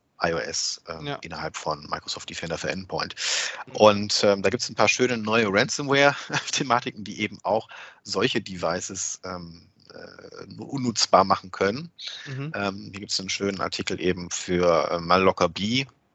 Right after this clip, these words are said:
Speaker 1: nennt sich der, der, die neu gefundene Variante sozusagen, die eben mit, ähm, manipulierten Notifizierungen arbeitet und, ähm,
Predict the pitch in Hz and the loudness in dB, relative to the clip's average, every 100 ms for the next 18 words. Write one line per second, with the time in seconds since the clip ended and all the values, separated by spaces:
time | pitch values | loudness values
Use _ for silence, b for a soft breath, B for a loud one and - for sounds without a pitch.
0 | _ _ - 104 - - 107 104 110 107 | _ _ -6 -2 -2 0 -2 -2 -6 -8
1 | 104 107 107 107 107 107 - - 92 95 | -8 -6 -4 -6 -8 -14 -14 -4 -2 -2
2 | 107 - - 107 104 101 98 92 87 85 | -4 -14 -8 -6 -4 -4 0 2 2 -2
3 | 107 104 92 - 95 90 90 - B B | -2 -6 -6 -6 -4 -4 -4 -8 B B
4 | B B B B - 98 90 90 87 - | B B B B 2 2 4 0 -2 0
5 | - 101 90 85 85 82 _ - 101 98 | 4 6 4 2 -8 -12 _ 0 2 4
6 | 95 92 95 - 92 90 87 92 - - | 2 2 2 2 -4 -6 -4 -4 -4 0
7 | - 110 110 104 101 101 95 87 90 90 | 0 2 2 2 4 6 6 6 2 -2
8 | 92 - 87 82 82 - 82 85 85 78 | -8 -10 -10 -8 -6 -6 -6 -8 -10 -20